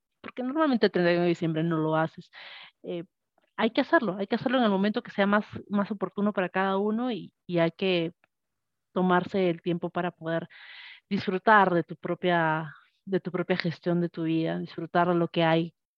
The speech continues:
tanto bueno como, como desafiante, porque ahí es donde creces, ahí es donde vas creciendo y donde vas viviendo y, y miras atrás y dices, "Uy, ¿qué tal? Lo pasamos chévere en el Campeonato del Mundo en, en Utah", ¿no? <laughs>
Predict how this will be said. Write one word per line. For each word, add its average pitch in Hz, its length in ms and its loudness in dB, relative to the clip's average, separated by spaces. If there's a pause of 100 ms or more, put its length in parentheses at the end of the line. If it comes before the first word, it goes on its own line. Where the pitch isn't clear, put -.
(420)
tanto 170 300 0
bueno 170 320 2
como, 151 380 -6 (220)
como 156 180 0
desafiante, 160 680 0 (320)
porque 254 200 -2
ahí 277 120 4
es 262 80 6
donde 196 200 4
creces, 190 340 -6 (300)
ahí 170 200 4
es 190 40 4
donde 196 180 6
vas 170 200 6
creciendo 170 440 0
y - 20 2
donde 160 200 2
vas 170 220 2
viviendo 170 400 2
y, 151 120 -4 (400)
y 190 120 2
miras 185 280 6
atrás 180 300 4
y 175 80 6
dices, 175 200 2
"Uy, 175 200 2
¿qué 180 160 0
tal? 170 360 6 (120)
Lo 175 140 0
pasamos 170 400 -2
chévere 165 360 4
en 170 80 2
el 165 80 0
Campeonato 165 400 -2
del 165 100 -2
Mundo 165 280 -4
en, 160 200 -4
en 170 200 0
Utah", 160 200 2
¿no? 196 120 6
<laughs> - 400 -4